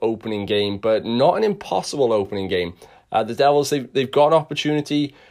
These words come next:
uh, starting their campaign at home against a side that is a good side, but compared to the ones they faced last year,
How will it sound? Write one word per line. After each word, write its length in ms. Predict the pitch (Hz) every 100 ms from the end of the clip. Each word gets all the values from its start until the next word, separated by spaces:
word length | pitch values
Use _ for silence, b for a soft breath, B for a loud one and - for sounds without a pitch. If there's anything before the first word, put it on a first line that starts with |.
| B
uh, 180 | 107 110
starting 480 | 104 - 120 127 131
their 100 | 131
campaign 520 | 131 127 120 120 120
at 260 | 117 120 127
home 420 | 120 117 117 117 B B
against 520 | - - 120 143 135 143
a 200 | 135 127
side 460 | - 123 123 123
that 420 | 120 113 117 - - _ _ _ b b b b _ _ _ _ _ -
is 140 | 139
a 60 | 135
good 200 | 165 170
side, 360 | 165 165 170
but 200 | - 127
compared 360 | 135 120 127 131
to 60 | 127
the 80 | 123
ones 320 | 120 120 -
they 120 | 113
faced 400 | 104 110 82 -
last 420 | 101 117 120 -
year, 220 | 139 135